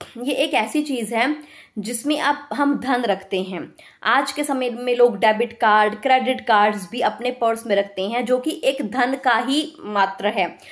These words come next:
हम उसके ज़रिए ही धन खर्च कर रहे हैं या धन हमारे पास आ रहा है, तो उसको भी धन के रूप में ही देखा जाता है।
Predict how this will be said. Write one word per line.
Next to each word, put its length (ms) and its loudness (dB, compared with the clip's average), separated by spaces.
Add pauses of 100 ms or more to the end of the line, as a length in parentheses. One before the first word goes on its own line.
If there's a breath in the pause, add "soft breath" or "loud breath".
(200 loud breath)
हम 220 -2
उसके 320 0
ज़रिए 380 0
ही 220 2
धन 240 -2
खर्च 340 0
कर 180 2
रहे 180 2
हैं 160 -2
या 120 2
धन 240 -4
हमारे 300 0
पास 320 0
आ 140 4
रहा 160 2
है, 200 -4 (340 loud breath)
तो 80 0
उसको 260 0
भी 120 0
धन 360 0
के 160 -2
रूप 260 -2
में 140 -2
ही 220 0
देखा 320 2
जाता 320 -2
है। 180 -8